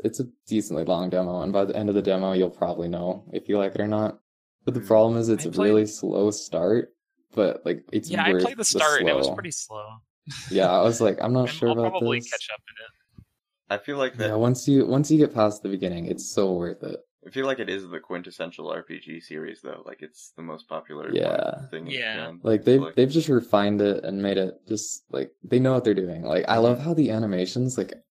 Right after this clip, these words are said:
Speaker 1: every animation, like, it's not like Fire Emblem where animations are just, like, the same four on repeat. Like, every scene is, like, individually animated where it, like, looks like a Pixar film or something. And it's just really cool.
Speaker 3: The, the animated scenes, like,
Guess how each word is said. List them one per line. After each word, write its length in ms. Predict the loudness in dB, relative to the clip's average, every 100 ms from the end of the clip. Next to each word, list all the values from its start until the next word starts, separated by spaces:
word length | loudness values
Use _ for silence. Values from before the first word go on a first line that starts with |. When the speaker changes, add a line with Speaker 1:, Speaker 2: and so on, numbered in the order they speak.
| _
Speaker 1:
every 280 | 2 4 4
animation, 480 | 4 2 0 -2 -2
like, 180 | -2 -2
it's 160 | -2
not 160 | -2 0
like 140 | 0
Fire 200 | 2 0
Emblem 220 | 2 0 0
where 120 | 2
animations 520 | 2 0 -2 -2 -4
are 60 | -4
just, 200 | -4 -4
like, 100 | -4
the 80 |
same 260 | -4 -4 -6
four 300 | -6 -2 0
on 120 | 0
repeat. 540 | -2 -4 -2 0 0 -2 _ _ _ -2
Like, 140 | 0
every 280 | 2 2 2
scene 420 | 0 -4 -4 -2
is, 160 | -4 -4
like, 180 | -6 -6
individually 580 | -4 0 0 0 -2 -2
animated 540 | -6 -8 -6 -4 -4
where 100 | -4
it, 100 | -2
like, 160 | -4 -2
looks 240 | -4 -2
like 120 | -6 -6
a 100 | -10 -8
Pixar 420 | -6 -2 -2 -2
film 220 | -2 -2
or 80 | -4
something. 580 | -4 -6 -4 -2 -4 -6 _ _ _ _
And 180 | -6 -4
it's 180 | -4 -6
just 160 | -8 -8
really 180 | -6 -8
cool. 320 | -10 -12 -6
Speaker 3:
The, 200 | -2 -2 -4 -10 _ _
the 80 | 0
animated 560 | 0 0 2 0 0 -2
scenes, 420 | -2 -4 -6 -8
like, 100 | -10